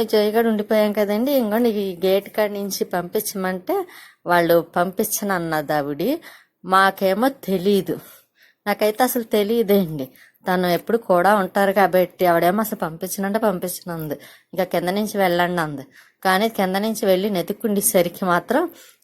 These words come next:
చాలా టైం పట్టేసిందండి. ఎక్కడం దిగడం, ఎక్కడం దిగడం. ఇంతకీ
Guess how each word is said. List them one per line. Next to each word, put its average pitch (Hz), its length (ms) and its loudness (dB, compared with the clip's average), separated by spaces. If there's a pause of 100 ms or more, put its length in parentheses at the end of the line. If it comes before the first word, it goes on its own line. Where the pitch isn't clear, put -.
చాలా 170 280 6 (100)
టైం 175 180 2
పట్టేసిందండి. 175 920 -2 (580)
ఎక్కడం 180 400 2
దిగడం, 165 300 2
ఎక్కడం 175 360 -2
దిగడం. 175 220 2
ఇంతకీ 165 280 -2